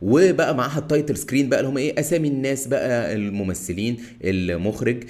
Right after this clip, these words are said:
الكاتب، ال-، الكاست وبت-، والكرو كده، وبعدين ايه؟ اسم المسلسل في الآخر. إيه، في أنواع من المسلسلات يا جماعة أنت مش هتقدر تعمل لها سكيبنج، يعني مش هتقدر ت-، ايه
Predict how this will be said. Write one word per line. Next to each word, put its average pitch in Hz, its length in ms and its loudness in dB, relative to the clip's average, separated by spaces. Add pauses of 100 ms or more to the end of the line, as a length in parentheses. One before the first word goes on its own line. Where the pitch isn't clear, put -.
(140)
الكاتب، 110 640 0
ال-، 87 800 -2
الكاست 98 540 0
وبت-، 87 380 -4
والكرو 110 600 0
كده، 180 220 0
وبعدين 135 380 -2
ايه؟ 139 240 0 (420)
اسم 117 240 2
المسلسل 101 480 -2
في 80 100 -8
الآخر. - 520 -8 (960)
إيه، 101 340 4
في 165 420 0
أنواع 123 260 0
من 147 140 0
المسلسلات 107 680 -2
يا 131 60 0
جماعة 151 400 -4 (120)
أنت 190 240 0
مش 120 200 0
هتقدر 170 400 4
تعمل 113 340 0
لها 135 120 2
سكيبنج، 80 520 -4 (680)
يعني 101 180 2
مش 98 120 -4
هتقدر 160 360 2
ت-، - 160 -10
ايه 151 200 4